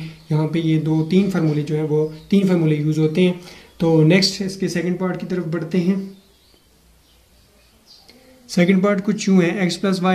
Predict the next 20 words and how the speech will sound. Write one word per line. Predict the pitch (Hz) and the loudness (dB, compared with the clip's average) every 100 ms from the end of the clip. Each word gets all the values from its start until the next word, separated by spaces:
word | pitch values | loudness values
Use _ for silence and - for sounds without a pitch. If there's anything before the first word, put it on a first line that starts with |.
| 180 | 2
into | 175 | 2
x | 170 165 | 0 0
minus | 170 165 165 160 | 0 0 -2 0
y | 160 156 | 0 2
into | 156 147 151 | 0 -2 -4
x | 147 - | -4 -4
square | 170 151 | -4 -2
plus | 156 147 | -4 -2
y | 160 160 | -2 -2
square | - 165 | -2 -2
into | 147 151 147 | -2 -2 -6
x | - | -6
की | 151 | -4
पावर | 165 165 | -4 -2
फ़ोर | 160 156 | -2 0
minus | 143 143 143 | 0 -2 -2
y | 151 | -4
की | 147 | -4
पावर | 170 160 | -4 -4
फ़ोर। | - 175 180 | -4 0 0